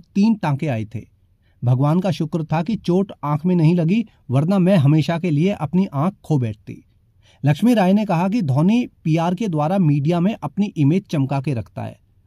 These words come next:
उसके ढेर सारे अफेयर थे, लेकिन अपने आप को लोगों में ऐसे शो करता है जैसे कितना बड़ा धर्मात्मा इंसान है या कितना महान है।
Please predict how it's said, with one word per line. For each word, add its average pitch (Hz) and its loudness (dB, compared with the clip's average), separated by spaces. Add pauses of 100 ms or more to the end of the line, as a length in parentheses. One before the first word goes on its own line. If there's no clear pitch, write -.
(100)
उसके 139 -2
ढेर 147 4
सारे 156 -2
अफेयर 156 -2
थे, 190 2 (300)
लेकिन 156 2
अपने 202 -2
आप 202 -2
को 214 -4
लोगों 147 2
में 196 2
ऐसे 151 -4
शो 170 -2
करता 160 -4
है 196 0 (160)
जैसे 151 -2
कितना 170 -8
बड़ा 139 -2
धर्मात्मा 135 0
इंसान 156 0
है 196 2 (260)
या 170 0
कितना 165 -8
महान 110 -4
है। - -14